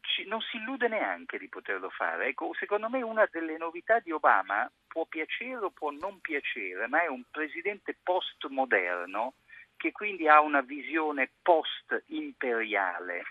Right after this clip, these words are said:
del ruolo degli Stati Uniti nel mondo, pensa che viviamo in un'età del caos dove la turbolenza sarà un dato abbastanza permanente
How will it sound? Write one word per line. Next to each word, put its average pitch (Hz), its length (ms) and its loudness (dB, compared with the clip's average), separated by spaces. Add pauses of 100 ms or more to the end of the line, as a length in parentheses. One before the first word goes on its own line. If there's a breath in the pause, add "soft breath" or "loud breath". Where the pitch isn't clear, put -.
del 110 160 6
ruolo 113 300 2
degli 95 220 -8
Stati - 240 0
Uniti 120 300 -4
nel 92 140 -4
mondo, 92 560 0 (420 loud breath)
pensa 202 400 4
che 127 140 -2
viviamo 139 460 2
in 131 60 -6
un'età 120 320 2
del 123 200 2
caos 147 460 6
dove 139 240 -4
la 123 120 2
turbolenza 147 920 -6
sarà 135 220 8
un 131 140 2
dato 135 280 4
abbastanza 147 540 0
permanente 117 1000 0